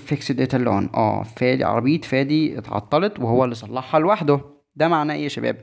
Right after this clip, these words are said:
He has be-، he have been a good mechanic، ان هو، آه، ميكانيكي كويس. Can't ولا couldn't ولا must ولا might؟ هو صلحها كويس، يبقى هو must. He must have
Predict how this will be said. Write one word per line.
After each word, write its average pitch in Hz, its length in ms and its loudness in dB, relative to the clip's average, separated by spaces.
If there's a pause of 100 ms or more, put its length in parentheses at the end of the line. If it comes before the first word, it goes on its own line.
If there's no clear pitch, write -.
(500)
He 220 60 4
has 247 360 8
be-، 165 540 0
he 202 140 6
have 208 460 6 (260)
been 180 420 8
a 120 40 2
good 135 360 2
mechanic، 123 680 2
ان 110 120 0
هو، 151 420 4 (1800)
آه، 113 1040 -2
ميكانيكي 135 480 2
كويس. 117 500 0 (160)
Can't 175 340 0
ولا 117 200 -4 (100)
couldn't 143 280 2
ولا 113 440 0
must - 160 -10
ولا 110 140 0
might؟ 113 560 -2
هو - 140 -4
صلحها 131 480 2
كويس، 143 440 0
يبقى 113 180 -10
هو 135 240 2
must. 120 720 0 (500)
He 117 60 -2
must 120 520 2
have 123 280 2